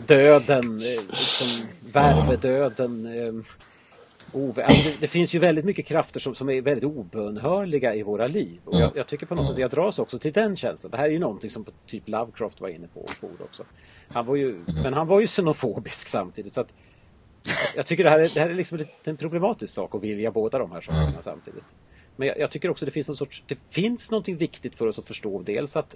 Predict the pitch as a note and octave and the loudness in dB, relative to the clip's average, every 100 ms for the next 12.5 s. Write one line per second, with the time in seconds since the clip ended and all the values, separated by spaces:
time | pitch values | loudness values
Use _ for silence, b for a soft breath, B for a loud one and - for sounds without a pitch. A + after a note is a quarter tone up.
0 | - A#2 B2 A2+ F2+ F#2 - F2 E2+ G2 | -6 0 0 0 -4 -6 -6 -8 -8 -10
1 | E2+ F2+ G2 _ _ _ _ - A2+ C#3 | -10 -12 -14 _ _ _ _ -8 -6 -2
2 | C3 A#2+ D3 E3 G#3 F3 - C3 B2 A#2+ | 0 0 0 -2 -2 -2 -4 -6 -8 -8
3 | - A2+ G#2+ - G#2+ - - - _ _ | -2 2 2 2 -2 -4 -20 -20 _ _
4 | _ _ - B2 - A#2+ C#3 F#3+ - - | _ _ -4 -4 -2 -2 0 0 -4 -4
5 | - A2 F#2+ - A2+ B2 F#2+ - B3+ E3 | 2 2 2 -4 -2 -2 -4 0 0 2
6 | G#2+ F2+ - - - _ _ _ _ - | -2 -4 -12 -16 -20 _ _ _ _ -10
7 | - C#3 E3+ - - - _ _ _ _ | 0 2 0 -6 -18 -18 _ _ _ _
8 | _ - A#2+ - G#2+ A2+ A2+ G2+ - F#2 | _ 0 0 2 -2 -2 0 -2 -4 -8
9 | - G#2 E2 B2 C#3+ C#2 - - A#2 G2 | -6 -6 0 0 0 -4 -8 0 2 4
10 | A#2+ G2+ G2 G2 F2+ F#2+ E2 E2 F#2 G#2 | 4 4 2 0 2 0 0 -4 -6 -4
11 | F#2+ F#2 F2+ - - - - - C#2 - | -4 -6 -10 -14 -14 -8 -6 -6 -10 -14
12 | - - - - - | -16 -10 -10 -8 -10